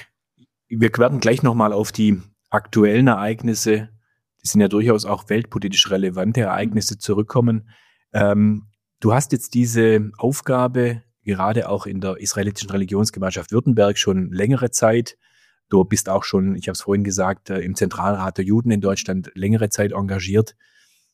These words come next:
Speaker 1: Wenn wir jetzt mal dieses Ereignis, aber eben auch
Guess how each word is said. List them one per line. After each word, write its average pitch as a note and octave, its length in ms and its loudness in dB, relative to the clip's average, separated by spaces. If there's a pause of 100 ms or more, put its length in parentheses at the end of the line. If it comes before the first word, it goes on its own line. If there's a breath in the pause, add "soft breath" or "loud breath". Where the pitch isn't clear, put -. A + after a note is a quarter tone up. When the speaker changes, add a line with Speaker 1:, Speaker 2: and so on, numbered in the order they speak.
(140)
Speaker 1:
Wenn A2 140 4
wir C3 80 4
jetzt B2 160 -2
mal A#2 340 2 (480)
dieses D#3 320 4
Ereignis, B2 500 -2
aber G#2 220 -2
eben A2 240 -2
auch G#2 340 -4